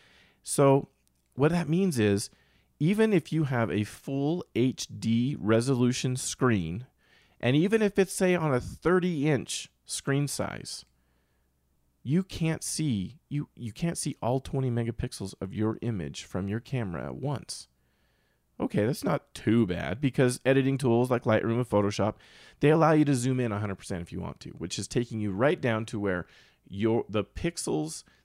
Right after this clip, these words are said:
that were in your image are represented one-to-one with pixels that are in your screen. That's okay, you can do that. But if you're using a full H D screen and it's only got two megapixels,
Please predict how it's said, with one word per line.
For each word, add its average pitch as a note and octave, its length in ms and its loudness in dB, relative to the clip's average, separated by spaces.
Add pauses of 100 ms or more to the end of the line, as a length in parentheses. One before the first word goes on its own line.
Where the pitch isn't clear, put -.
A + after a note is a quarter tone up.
that G#2+ 220 0
were G#2 240 -4
in C#3 280 -2
your B2+ 280 -4
image F2+ 600 -6 (440)
are G#2+ 140 4
represented G2+ 800 -2
one-to-one A2 1000 -4
with F#2+ 220 -8
pixels A2 420 -8
that G#2 140 -4
are F#2+ 40 -6
in F2+ 260 -8
your F#2 120 -8
screen. - 440 -4 (720)
That's B2 220 0
okay, G2 260 -2
you G#2+ 180 0
can C#3+ 140 -4
do D3 160 2
that. F#2+ 260 -2 (720)
But G#2 100 -6
if G2 160 -10
you're C3 80 2
using B2+ 340 0
a F#2+ 80 -2
full A#2 340 0
H C#3+ 240 0
D A#2+ 260 -4
screen C#3 560 -6 (1000)
and G#2 320 0
it's G2 280 -6
only F#2+ 180 -4
got F#2+ 220 -6
two C3 120 -4
megapixels, F2 800 -6